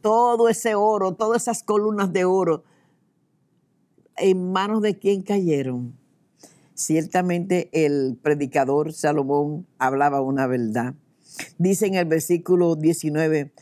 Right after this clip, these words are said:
"¿Y quién sabe si será sabio o necio el que se va a enseñorear de lo mío?".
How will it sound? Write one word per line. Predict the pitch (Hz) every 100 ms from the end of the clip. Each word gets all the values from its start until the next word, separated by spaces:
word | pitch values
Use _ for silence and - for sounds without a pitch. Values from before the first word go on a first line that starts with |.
| - - -
"¿Y | 208 214
quién | 180 220 240
sabe | 247 - 233 269 262 277 - _ _ _
si | - 196
será | 196 208 180 185
sabio | - 220 247 269 277 262
o | 247
necio | 233 254 254 - 196 160 147 - _ _ _ _ - - - -
el | 214 214 -
que | 208
se | - 185
va | 175
a |
enseñorear | 226 220 226 220 196 175 160 165 180
de | 185 190
lo | 180
mío?". | 170 143 139 143